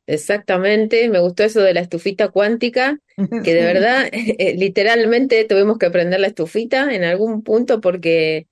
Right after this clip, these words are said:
Speaker 1: y el abrigo, ¿no? O sea, uno volvió de la
Speaker 2: Total.
Speaker 1: musculosa, volvimos al,
Speaker 2: <laughs> Sí.
Speaker 1: al polar,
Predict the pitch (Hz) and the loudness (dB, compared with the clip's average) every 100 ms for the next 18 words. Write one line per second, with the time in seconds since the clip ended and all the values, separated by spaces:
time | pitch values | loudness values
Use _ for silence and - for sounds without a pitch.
0 | _ _ _ _ 190 165 151 185 262 175 | _ _ _ _ -2 0 0 0 2 2
1 | 160 247 392 - 185 165 180 220 202 82 | 2 0 -2 0 0 0 0 0 -4 -6
2 | 151 165 180 220 247 240 214 196 190 190 | -2 0 2 2 2 2 0 0 0 0
3 | 202 139 214 247 285 311 320 311 233 214 | -2 0 0 2 2 0 2 2 4 4
4 | 233 240 233 220 190 190 185 180 170 - | 2 2 0 0 0 -2 -4 -6 -6 -8
5 | - - - 381 349 170 180 233 254 277 | -10 -14 -8 -2 0 0 -2 0 2 2
6 | 277 | 0